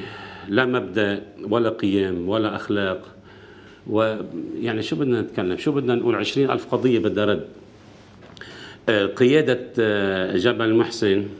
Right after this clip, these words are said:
عندها إصرار على أن تزج بالصراع بين السنة والجيش، حتى هذه القيادة ومن وراءها وفوقها ويقودها من قيادات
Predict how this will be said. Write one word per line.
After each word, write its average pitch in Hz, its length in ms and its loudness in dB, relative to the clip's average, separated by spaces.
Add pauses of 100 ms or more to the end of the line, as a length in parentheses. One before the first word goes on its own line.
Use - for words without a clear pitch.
(1040)
عندها 127 440 2
إصرار 113 540 2 (960)
على 107 240 2
أن 120 180 2
تزج 110 600 0 (200)
بالصراع 117 680 2
بين 113 360 4 (420)
السنة 131 600 4
والجيش، 98 680 0 (640)
حتى 113 800 0 (200)
هذه 127 440 2
القيادة 107 760 4 (160)
ومن 123 260 4
وراءها 113 880 0 (320)
وفوقها 104 760 0
ويقودها 98 760 0
من 104 300 4 (100)
قيادات 107 600 2